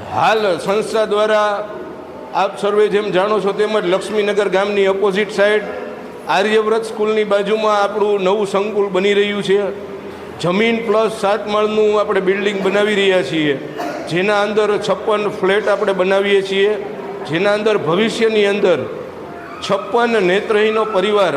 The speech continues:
વસવાટ કરવાના છે. તો એ બિલ્ડિંગના કામને પૂરું કરવામાં સમાજ અને સા-, સમાજના સાથ અને સહકારની ખૂબ જ સંસ્થાને જરૂર છે.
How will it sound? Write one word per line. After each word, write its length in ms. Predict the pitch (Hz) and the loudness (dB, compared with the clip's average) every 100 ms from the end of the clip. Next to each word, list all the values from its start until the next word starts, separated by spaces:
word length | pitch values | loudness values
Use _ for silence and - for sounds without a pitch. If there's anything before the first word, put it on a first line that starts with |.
| 135 | -2
વસવાટ 340 | 175 202 208 208 | -2 0 0 0
કરવાના 480 | 196 196 196 196 170 | 0 2 2 0 0
છે. 120 | 190 165 131 - - - | 0 0 -2 -8 -12 -4
તો 140 | 196 | 2
એ 140 | 208 214 | 4 2
બિલ્ડિંગના 720 | 208 214 208 214 214 208 208 202 - - - - - - | 0 0 0 0 2 2 2 -2 -8 -14 -14 -14 -14 -6
કામને 340 | 170 190 214 208 | -2 0 0 0
પૂરું 340 | - 185 208 | 0 0 0
કરવામાં 460 | 208 208 214 208 196 | 2 2 2 2 0
સમાજ 280 | 190 196 202 | 0 2 2
અને 180 | 202 196 | 2 0
સા-, 480 | - - 196 190 175 | -4 -6 -2 -2 -2
સમાજના 520 | 175 190 196 190 190 | -2 0 0 2 0
સાથ 280 | 190 196 190 | 2 0 0
અને 120 | 196 | 0
સહકારની 580 | 160 185 180 190 185 175 | 0 0 2 0 0 0
ખૂબ 160 | 175 190 | 0 0
જ 80 | 208 | 0
સંસ્થાને 500 | 147 185 185 190 185 165 | 0 -2 0 0 2 2
જરૂર 260 | 170 190 185 | 2 2 2
છે. 120 | 185 | 0